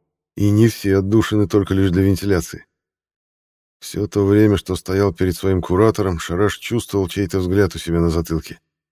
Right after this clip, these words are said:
Вернее, взгляды. «Как я посмотрю, ты стал слишком самостоятельным и смелым»,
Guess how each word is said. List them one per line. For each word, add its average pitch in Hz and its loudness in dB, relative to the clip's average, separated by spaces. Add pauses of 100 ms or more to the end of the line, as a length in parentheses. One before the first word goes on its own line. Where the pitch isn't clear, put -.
(120)
Вернее, 82 2
взгляды. 82 0 (1700)
«Как 107 0
я 123 2
посмотрю, 123 2
ты 139 2
стал 123 0
слишком 120 0
самостоятельным 123 0
и 113 0
смелым», 117 0